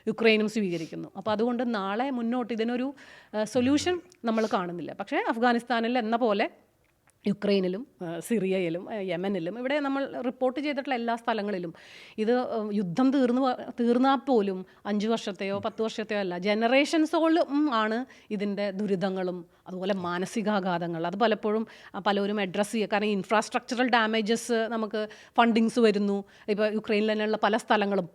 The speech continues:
പൂർണ്ണമായും റഷ്യയുടെ അധിനിവേശത്തിൽ ഉണ്ടായിരുന്നതിന് ശേഷം ഇപ്പോൾ റീബിൽഡ് ചെയ്ത സ്ഥലങ്ങളാണ് ബൂച്ച, ആ, ഇർപിൻ എന്നൊക്കെ പറയുന്ന സ്ഥലങ്ങൾ. ഇപ്പോൾ കണ്ടാൽ നമുക്ക്, ആ, മനസ്സിലാവില്ല.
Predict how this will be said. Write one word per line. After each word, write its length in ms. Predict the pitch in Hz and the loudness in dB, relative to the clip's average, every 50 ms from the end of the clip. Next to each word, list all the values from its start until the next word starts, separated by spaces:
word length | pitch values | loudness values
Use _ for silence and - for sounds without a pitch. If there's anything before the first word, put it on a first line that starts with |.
| - | -6
പൂർണ്ണമായും 720 | - 226 233 247 269 277 285 294 302 294 285 269 269 277 262 | -4 0 2 4 4 6 6 6 6 6 6 6 4 4 2
റഷ്യയുടെ 460 | 247 240 247 - - 240 226 226 226 | 2 0 0 0 2 4 4 6 6
അധിനിവേശത്തിൽ 800 | 220 220 208 214 214 208 214 208 202 - 214 - 220 214 220 214 | 4 4 4 2 2 2 2 0 0 -2 -6 -4 -4 -4 -2 0
ഉണ്ടായിരുന്നതിന് 600 | 220 214 208 202 202 208 196 196 208 202 208 208 | 0 0 2 2 2 2 2 0 0 0 -2 -2
ശേഷം 420 | 202 - 208 196 196 - 208 202 202 - - - - - | -2 -2 -2 -2 -2 -4 -6 -6 -6 -10 -18 -20 -10 -6
ഇപ്പോൾ 220 | 220 220 - 226 226 233 | -6 -2 2 2 2 4
റീബിൽഡ് 380 | 220 233 226 220 202 254 240 233 | 4 4 4 6 6 4 6 4
ചെയ്ത 160 | 240 220 220 | 4 2 0
സ്ഥലങ്ങളാണ് 640 | 220 - - 214 202 202 196 196 196 190 185 185 | -2 0 0 0 2 2 0 0 0 0 0 -2
ബൂച്ച, 360 | 185 180 220 226 - - - | -2 0 0 0 0 0 0
ആ, 200 | 226 196 190 190 185 - - - - - - 214 226 233 240 | 2 2 2 0 -4 -6 -14 -20 -12 -4 -2 2 6 6 6
ഇർപിൻ 300 | 247 240 - 247 240 220 | 6 6 6 4 4 4
എന്നൊക്കെ 220 | 214 214 185 220 | 4 2 2 2
പറയുന്ന 320 | 175 196 185 180 175 180 208 | 0 2 2 2 0 0 0
സ്ഥലങ്ങൾ. 400 | - - 240 220 185 170 160 - | 2 4 4 4 4 0 -2 -4
ഇപ്പോൾ 140 | 285 - 339 | -4 -2 2
കണ്ടാൽ 220 | 359 359 330 349 | 2 4 6 6
നമുക്ക്, 280 | 339 370 339 330 294 349 | 6 6 4 4 4 2
ആ, 460 | 359 330 - - - 302 302 302 - - | 2 0 -2 -4 -4 -4 -2 -2 -2 -2
മനസ്സിലാവില്ല. 640 | 302 311 330 339 339 - 320 285 269 226 208 180 | 2 6 6 6 6 8 8 8 8 8 8 2